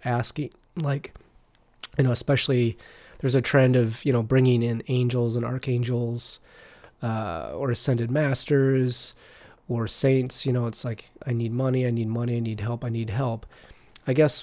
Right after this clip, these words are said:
what I've learned is less focus on abundance in the sense of finances only and really letting go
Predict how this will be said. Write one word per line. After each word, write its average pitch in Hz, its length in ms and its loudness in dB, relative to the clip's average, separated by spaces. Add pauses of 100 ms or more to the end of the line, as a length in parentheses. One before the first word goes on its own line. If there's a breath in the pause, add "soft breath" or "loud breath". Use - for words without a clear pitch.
(160)
what 139 280 0
I've 156 340 2
learned 127 540 2
is 123 380 -2
less 139 320 0
focus 139 540 0
on 117 480 -2 (1120 soft breath)
abundance 147 600 6
in 139 80 4
the 127 80 4
sense 127 360 0
of 120 140 -2
finances 127 840 0
only 117 720 2 (200)
and 123 360 -2 (160)
really 170 280 6
letting 139 440 6
go 127 560 0